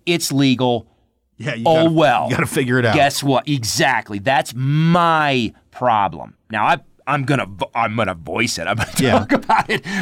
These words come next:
Speaker 1: But it's my problem that I'm gonna have to go around. Am, eh, are you gonna see me, are you gonna see me going onto their page and blasting that? No, no,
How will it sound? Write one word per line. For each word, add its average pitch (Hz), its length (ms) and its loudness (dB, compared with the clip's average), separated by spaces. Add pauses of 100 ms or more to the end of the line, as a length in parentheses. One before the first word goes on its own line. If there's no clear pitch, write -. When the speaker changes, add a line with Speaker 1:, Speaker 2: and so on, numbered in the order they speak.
Speaker 1:
But 294 200 2 (500)
it's 170 220 0
my 160 220 2
problem 143 400 0
that 135 140 -2
I'm 135 160 -2
gonna 135 140 -2
have 127 200 -2
to 117 180 -8 (340)
go 127 200 2
around. 120 240 0 (300)
Am, 143 300 -2
eh, 147 180 -4
are 143 120 0
you 143 160 0
gonna 160 160 0
see 156 300 -2
me, 156 280 0 (220)
are 139 80 2
you 139 100 4
gonna 156 140 0
see - 180 -2
me 156 120 2
going 143 280 0
onto 139 220 0
their 135 240 2
page 139 500 -2
and 123 160 -6
blasting 117 640 -2
that? 160 180 -2
No, 135 320 -2
no, 123 260 -4